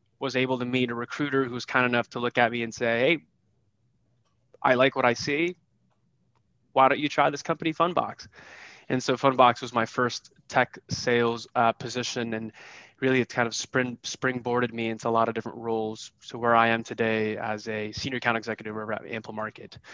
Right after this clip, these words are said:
Um, and so, um, I would say for a lot of folks that might be, you know, watching this,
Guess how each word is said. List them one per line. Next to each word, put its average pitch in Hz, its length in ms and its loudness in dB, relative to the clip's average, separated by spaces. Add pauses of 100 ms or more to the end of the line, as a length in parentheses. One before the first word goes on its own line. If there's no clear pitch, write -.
(420)
Um, 113 580 -4
and 117 120 -8
so, 117 360 4 (340)
um, 113 260 0 (300)
I 139 140 8
would 156 180 6
say 131 460 6
for 131 220 0
a 123 60 4
lot 127 200 8
of 117 80 -2
folks 120 240 2
that 123 120 0
might 120 180 2
be, 113 200 -6 (680)
you 131 100 -8
know, 110 100 -6
watching 127 440 4
this, 113 400 2